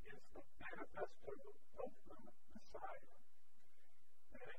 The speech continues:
the time that we have together as we work way through this passage, we're gonna see the message of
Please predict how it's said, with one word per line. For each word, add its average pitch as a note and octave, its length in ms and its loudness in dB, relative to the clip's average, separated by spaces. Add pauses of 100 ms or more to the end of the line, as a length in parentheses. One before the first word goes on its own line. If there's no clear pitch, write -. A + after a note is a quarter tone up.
the - 80 4
time - 240 6
that - 160 -2
we - 160 -4
have - 160 2
together - 320 0
as - 240 -2
we - 160 -2
work - 240 0
way G#4 120 4 (120)
through - 240 -2
this - 240 -2
passage, - 400 0
we're - 160 -2
gonna - 240 -2
see - 80 -2
the - 160 -2 (160)
message - 640 0 (400)
of - 100 -2